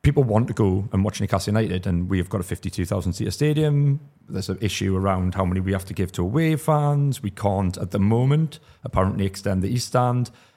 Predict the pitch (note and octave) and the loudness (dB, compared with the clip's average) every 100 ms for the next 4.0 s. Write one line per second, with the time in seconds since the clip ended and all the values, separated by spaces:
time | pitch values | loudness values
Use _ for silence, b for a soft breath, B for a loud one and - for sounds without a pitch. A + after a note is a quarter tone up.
0 | b G2 F2+ F#2 F2 G2+ - F2+ F2 - | b -2 0 0 -2 -4 -2 -2 -4 -10
1 | - - A2+ A2 G#2 G2 F#2 G2+ G2+ G2 | -10 0 2 2 2 0 2 2 2 0
2 | G#2 B2+ - A2 G2+ F#2+ B - G#2+ A#2+ | 0 0 -2 0 0 -2 B -2 2 4
3 | C#3 G2+ G2+ F#2+ F2 - A#2 F#2+ F#2 G2 | 4 2 0 -4 -6 0 2 2 0 -4